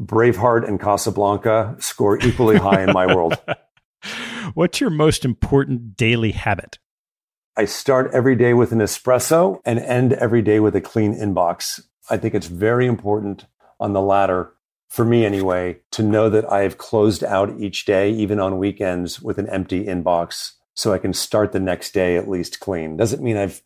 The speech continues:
Speaker 1: accomplished everything, but every message read, all of them responded to if possible, so I can just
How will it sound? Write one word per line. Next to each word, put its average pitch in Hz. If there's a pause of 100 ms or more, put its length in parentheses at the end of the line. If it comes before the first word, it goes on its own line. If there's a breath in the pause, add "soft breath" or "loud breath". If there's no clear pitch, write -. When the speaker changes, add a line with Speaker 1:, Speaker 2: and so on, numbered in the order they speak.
Speaker 1:
accomplished 113
everything, 85 (180)
but 95 (140)
every 123
message 113
read, 95 (180)
all 120
of 107
them 104
responded 95
to 101
if 90
possible, 90 (240)
so 98
I 95
can 92
just 110